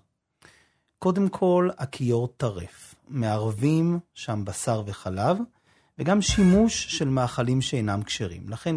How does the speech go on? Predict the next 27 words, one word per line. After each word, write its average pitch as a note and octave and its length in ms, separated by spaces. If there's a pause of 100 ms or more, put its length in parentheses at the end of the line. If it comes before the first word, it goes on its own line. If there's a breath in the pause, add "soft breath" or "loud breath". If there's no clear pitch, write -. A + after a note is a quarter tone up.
כל C4+ 220 (100)
דבר D3+ 380
מאכל C#3 640
רותח B2 880 (580)
שיונח C#3+ 760
על C3+ 100
תחתית - 640
הכיור, B2+ 880 (440)
המאכל A2+ 680
עצמו, B2+ 580
כשהוא - 460
רותח A2 640
והוא A#2 180
מונח A2+ 360
על G#2+ 80
תחתית C3 380
הכיור, D3+ 320
הוא F#3 100
יוטרף. B2+ 680 (760 soft breath)
אם F#3 140
שורים F3 480
בו D3+ 140
כלים C3+ 400
עשרים C#3 440
וארבע A#2+ 320
שעות, - 720 (480)
לדוגמה, B2 800